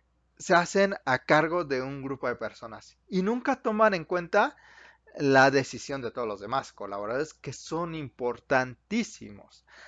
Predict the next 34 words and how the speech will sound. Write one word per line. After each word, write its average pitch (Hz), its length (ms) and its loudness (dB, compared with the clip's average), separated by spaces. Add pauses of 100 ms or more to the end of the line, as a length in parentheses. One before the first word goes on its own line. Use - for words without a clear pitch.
(100)
Desde 147 260 2
la 170 220 6
primera 214 300 0
línea 220 240 0
de 180 60 2
trabajo, 120 600 -2 (1000)
como 135 260 0
hasta 123 320 4
el 123 120 2
director 143 880 -2
ejecutivo, 131 800 -8 (480)
todos 202 300 -2
son 175 180 -8
vitales 127 540 2
para 104 180 -6
la 101 120 -6
organización. 101 680 -14 (600)
Entonces, 123 480 -6 (560)
es 202 260 -4
muy 233 180 -2
importante, 165 640 -2
tal 156 200 4
vez 156 100 -2
con 147 180 -6
un 156 140 -8
sondeo, 139 640 -4 (320)
tal 131 160 -4
vez 131 160 -4
es 131 120 -6
el 151 120 2
aniversario 143 640 0
de 131 60 4
la 123 100 2
organización, 143 720 -6